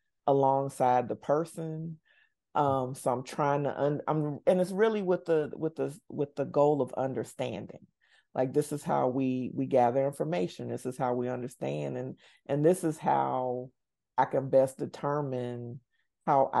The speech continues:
I, I should respond to it. Um, and then, you know, and also I pause, like, I take a beat before I jump in with a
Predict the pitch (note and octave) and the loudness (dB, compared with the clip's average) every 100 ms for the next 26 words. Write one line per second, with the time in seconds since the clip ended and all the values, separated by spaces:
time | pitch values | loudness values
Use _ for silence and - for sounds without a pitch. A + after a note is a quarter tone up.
0 | C3 C3+ - C#3+ C#3+ - - D3 C#3 A#2+ | 4 2 0 0 0 -4 0 0 0 -6
1 | - - G#2 - - - C2+ - - _ | -8 -10 -10 -12 -12 -12 -10 -12 -16 _
2 | - _ _ - C3+ B2 A#2+ A#2 - - | -20 _ _ -2 -2 -2 -4 -10 -8 -4
3 | G3+ A4 A#4+ B3+ A#3+ F3+ G3+ G3+ A#3+ C#4 | -2 -2 -4 -4 -4 0 0 2 2 0
4 | - G3 - C#3+ - D3 A#2 F#2+ D3+ C3+ | 2 2 4 0 2 2 2 -2 -6 -4
5 | C3+ - A3 E3+ C3+ B2+ C3+ - - C#3 | -4 0 0 0 0 0 0 -2 -6 -2
6 | - C3 B2 A#2+ A#2+ C3 C3+ C3 C3+ B2+ | 4 4 6 2 0 -2 -2 0 -2 -2
7 | C3 B2 B2 B2+ C3 B2+ A#2 | -2 0 -2 -2 -4 -2 -6